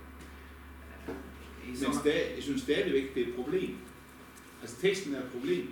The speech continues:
Speaker 2: också som den står på græsk, också som den står i den gamla översättelsen. Alltså, kan alkoholikere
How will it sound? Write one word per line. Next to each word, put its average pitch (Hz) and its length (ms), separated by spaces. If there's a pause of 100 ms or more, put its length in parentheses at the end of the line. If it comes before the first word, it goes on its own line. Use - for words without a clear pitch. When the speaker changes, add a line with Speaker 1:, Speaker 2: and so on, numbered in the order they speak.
(160)
Speaker 2:
också 170 260
som 117 240
den 98 160 (480)
står 147 280
på - 140
græsk, 139 240 (120)
också 123 200
som 113 80
den 95 100
står 113 180
i 98 40
den 98 120
gamla 107 280
översättelsen. 95 540 (960)
Alltså, 98 360 (920)
kan 98 340 (1800)
alkoholikere 92 800